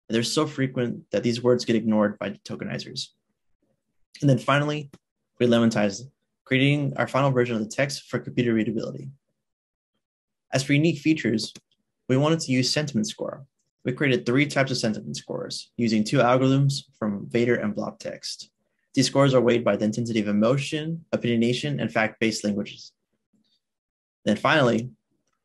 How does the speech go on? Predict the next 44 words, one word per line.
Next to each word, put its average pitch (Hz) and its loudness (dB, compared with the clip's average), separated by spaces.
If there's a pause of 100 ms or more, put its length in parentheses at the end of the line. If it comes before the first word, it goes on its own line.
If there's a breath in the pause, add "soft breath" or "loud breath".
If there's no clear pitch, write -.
(380)
we 120 -2
created 120 0 (140)
a, 127 -2
a 135 0
person 143 0
of 139 0
interest 202 2
column. - -10 (920)
We 135 2
generated 156 4
this 135 0
list 127 0
by 117 2
viewing 120 0
the 113 -2
congressional 113 -2
documents, - -10 (280)
and 117 -2
these 139 4
are 160 4
just 147 -2
a 127 0
few 135 2
of 120 2
the 117 0
key 131 -4
players 113 0
that 98 -4
we 107 0
were 107 0
looking 104 -2
at, - -10
such - -2
as 104 0
Jeff - -4
Skilling. - -8 (1400)
Now 123 4
let's 143 4
talk 147 4
about 139 6
our 117 6
time 113 -2
series 107 -2
preparation. - -12